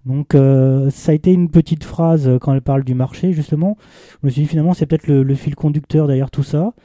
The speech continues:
Elle a employé le terme seulement une fois, mais, euh, finalement, est-ce que c'est pas, euh, l'abolition qui contient toutes les autres abolitions ?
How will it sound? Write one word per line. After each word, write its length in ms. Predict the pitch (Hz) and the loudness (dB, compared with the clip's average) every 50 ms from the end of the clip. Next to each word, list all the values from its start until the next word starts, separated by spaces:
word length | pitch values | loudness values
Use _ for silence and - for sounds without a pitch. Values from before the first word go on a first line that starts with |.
| _ _ _ _ _ _ | _ _ _ _ _ _
Elle 160 | - 120 120 | -8 -6 -4
a 40 | 127 | -2
employé 300 | 131 135 - 143 135 135 | -2 -2 0 0 -2 -2
le 60 | 135 | -2
terme 340 | 127 151 143 147 143 139 135 - _ | -2 -2 -2 -2 -2 -4 -6 -8 _
seulement 440 | - - - - 147 147 147 143 143 | -20 -12 -6 -2 0 0 2 2 2
une 120 | 143 143 | 2 0
fois, 440 | 135 - - 131 127 131 147 175 - _ _ _ _ _ _ _ _ _ _ _ - | -2 -2 -2 0 0 0 -2 -4 -6 _ _ _ _ _ _ _ _ _ _ _ -8
mais, 340 | 117 120 127 131 135 135 135 | -4 -2 -2 0 0 0 0
euh, 600 | 127 120 120 123 120 120 120 120 120 117 117 120 120 _ _ _ _ _ _ _ _ - | 0 0 0 0 0 0 0 0 0 -2 -2 -4 -6 _ _ _ _ _ _ _ _ -18
finalement, 540 | 117 - - 147 151 143 139 143 143 156 165 | -14 -10 -6 -2 -2 -2 0 0 0 0 0
est-ce 140 | 147 - - | -2 -4 -4
que 120 | - 147 | -4 -4
c'est 180 | 151 - - 139 | -4 -2 -4 -4
pas, 160 | - - 147 | -2 -2 -2
euh, 580 | 143 139 139 139 131 131 127 123 123 123 120 117 - _ _ _ _ _ _ - | 0 0 0 0 -2 -2 -2 -2 -2 -2 -4 -4 -8 _ _ _ _ _ _ -6
l'abolition 640 | 131 139 139 139 143 143 147 143 - - 175 170 | -4 -2 0 0 0 0 0 -2 -2 -2 -2 0
qui 100 | - 175 | 0 -2
contient 320 | - 147 143 - - 151 | -2 -2 -2 -2 -2 -2
toutes 240 | 143 - 160 - - | -2 0 -2 -2 0
les 120 | 147 135 139 | 0 0 0
autres 180 | 139 131 135 | 0 0 0
abolitions ? 580 | 135 127 135 131 131 127 - - 135 135 147 | -2 0 0 -2 -2 -4 -6 -4 -4 -2 -4